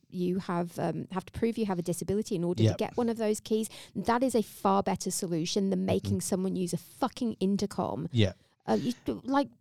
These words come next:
Speaker 2: Even
Speaker 1: what?
Speaker 2: with the
Speaker 1: Why did they think that was a good idea?
Speaker 2: Two things. Even with the M lacs, we've, we've found that there's been a few that
Speaker 1: Yeah.
Speaker 2: you, that are locked, that you don't get access to the M lac,
Speaker 1: Yeah.
Speaker 2: um, with the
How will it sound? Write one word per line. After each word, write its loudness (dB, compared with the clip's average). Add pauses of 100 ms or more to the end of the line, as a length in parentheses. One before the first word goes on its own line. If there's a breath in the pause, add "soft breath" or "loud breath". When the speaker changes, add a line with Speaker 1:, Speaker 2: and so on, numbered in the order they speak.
(120)
Speaker 2:
Even 12
Speaker 1:
what? 12
Speaker 2:
with 8
the 8
Speaker 1:
Why 10
did 0
they 6
think 2
that 4
was 6
a 8
good 4
idea? 2 (420)
Speaker 2:
Two 10
things. 6 (420)
Even 10
with 8
the -2
M 6
lacs, 2 (240)
we've, 6
we've 8
found 8
that 2
there's 8
been 6
a 6
few 6
that 4 (260)
Speaker 1:
Yeah. -10
Speaker 2:
you, 8 (240)
that 8
are 10
locked, 6
that 6
you 2
don't 8
get 4
access 0
to -4
the 0
M -4
lac, -8
Speaker 1:
Yeah. -2 (360 loud breath)
Speaker 2:
um, 4
with 6
the -2